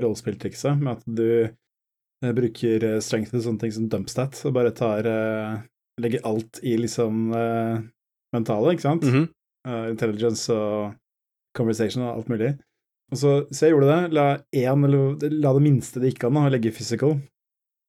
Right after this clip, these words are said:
Speaker 1: Eh, det første som
Speaker 2: Det
Speaker 1: skjedde
Speaker 2: gjorde
Speaker 1: da jeg
Speaker 2: jeg
Speaker 1: startet
Speaker 2: også.
Speaker 1: spillet, med dette, ja, <laughs> du våkner, og så bare, «Hvem faen er jeg?» Og så skal du få på deg buksa eller sånn da. Og så, eh, gubben min klarte da å snuble i sin egen bukse og brekke nakken.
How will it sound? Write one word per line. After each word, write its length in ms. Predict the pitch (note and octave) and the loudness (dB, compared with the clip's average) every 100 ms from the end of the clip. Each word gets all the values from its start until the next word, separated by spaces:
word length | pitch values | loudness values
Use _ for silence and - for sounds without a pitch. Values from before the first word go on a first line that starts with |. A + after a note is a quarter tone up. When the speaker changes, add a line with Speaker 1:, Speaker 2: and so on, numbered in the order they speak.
| _ _ - | _ _ -6
Speaker 1:
Eh, 220 | C3 C3 | 0 2
det 100 | B2+ | 2
første 220 | F3 E3 A#2 | 2 0 2
som 60 | |
Speaker 2:
Det 40 | A#2+ | 4
Speaker 1:
skjedde 140 | A#2+ | 4
Speaker 2:
gjorde 80 | B2+ | 4
Speaker 1:
da 60 | |
jeg 40 | B2 | 2
Speaker 2:
jeg 0 | |
Speaker 1:
startet 60 | |
Speaker 2:
også. 100 | A2+ | 0
Speaker 1:
spillet, 220 | G#2+ C3+ G3 | 0 0 0
med 100 | C#3 | -2
dette, 300 | A2+ A#2 A#2 B2 A#2 A#2 _ _ _ - | -2 -2 -2 -2 -6 -10 _ _ _ 0
ja, 100 | F3 - - | 0 0 -10
<laughs> 480 | - F#3 E3 _ - | -2 0 -2 _ 2
du 100 | D3+ | 4
våkner, 380 | D#3 C#3+ D3 G#3+ E3+ | 4 4 2 2 2
og 80 | D3 | 0
så 220 | - D3 C#3+ C#3+ C#3+ | 2 4 6 6 6
bare, 300 | C3+ B2+ B2 | 4 4 2
«Hvem 140 | B2 B2+ | 0 0
faen 160 | C3+ A#2 | 0 0
er 120 | A#2 | 0
jeg?» 140 | D#3 D3 | 0 0
Og 60 | C3+ | -2
så 200 | C3 A#2+ B2 C3+ - - - - | 0 2 2 -2 -8 -18 -18 -16
skal 140 | - C3+ | -2 0
du 40 | C#3 | 2
få 80 | C3 | 2
på 80 | |
deg 80 | B2 C3 | 0 0
buksa 320 | C3+ - F2+ | -4 -6 -6
eller 100 | G2 | -6
sånn 140 | F#2+ | -2
da. 80 | B2+ D#3+ | -2 -2
Og 160 | F3 C#3 | -4 -4
så, 200 | D3 C#3 C3+ C3+ - _ _ - | 0 2 2 0 -8 _ _ -4
eh, 420 | D3 C3+ C3 C3 B2+ | 0 4 4 2 2
gubben 240 | B2+ A#2 | 0 2
min 220 | C3 D3 | 2 0
klarte 260 | C#3+ B2 A#2+ | 0 -2 -2
da 160 | A#2+ | -2
å 380 | B2 B2 C3 C3+ - - | 0 2 2 0 -6 -14
snuble 360 | - D3+ A2 A#2 | -4 -2 0 -2
i 40 | |
sin 120 | C3+ A#2+ | -2 -2
egen 120 | A#2+ | -2
bukse 280 | A#2+ C3 C3+ | -2 -4 -2
og 160 | C#3 | 0
brekke 200 | B2+ C3 | 0 -2
nakken. 280 | A#2+ A2+ | -6 -6